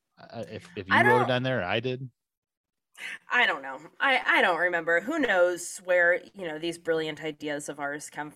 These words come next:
Speaker 2: from? It's
Speaker 1: It's
Speaker 2: the
Speaker 1: true.
Speaker 2: timing of this episode is pretty good because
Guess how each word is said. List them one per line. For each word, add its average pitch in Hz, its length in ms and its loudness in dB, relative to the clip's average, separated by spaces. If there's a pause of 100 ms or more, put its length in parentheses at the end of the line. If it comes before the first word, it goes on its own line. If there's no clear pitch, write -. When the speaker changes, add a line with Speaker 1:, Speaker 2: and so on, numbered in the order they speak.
Speaker 2:
from? 143 220 -4 (240)
It's - 240 -2
Speaker 1:
It's - 120 -12
Speaker 2:
the 254 60 -6
Speaker 1:
true. 262 160 4
Speaker 2:
timing 320 380 0
of 240 80 2
this 190 160 -6
episode 196 300 -4
is 175 100 -10
pretty 190 220 -4
good 185 180 0
because 165 400 -2